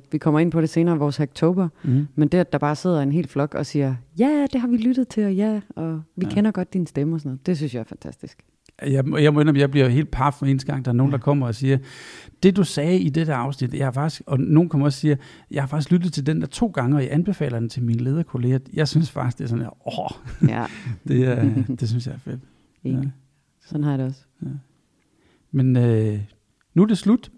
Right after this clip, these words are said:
Speaker 2: i det her format.
Speaker 1: Ja.
Speaker 2: Så hvad gør vi nu, Puk?
Speaker 1: Jamen, øhm,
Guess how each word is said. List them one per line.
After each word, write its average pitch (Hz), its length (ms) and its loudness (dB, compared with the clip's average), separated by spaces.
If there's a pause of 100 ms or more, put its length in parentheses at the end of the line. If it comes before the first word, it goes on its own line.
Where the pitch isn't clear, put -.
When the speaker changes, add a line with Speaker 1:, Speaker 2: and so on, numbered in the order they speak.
(400)
Speaker 2:
i 156 80 0
det 262 280 2
her 277 120 0
format. - 540 -2 (280)
Speaker 1:
Ja. 143 120 2 (1400)
Speaker 2:
Så 135 100 -6
hvad 170 100 2
gør 220 100 2
vi 180 100 4
nu, 180 120 2
Puk? 185 220 -4 (1600)
Speaker 1:
Jamen, 160 340 4
øhm, 143 640 2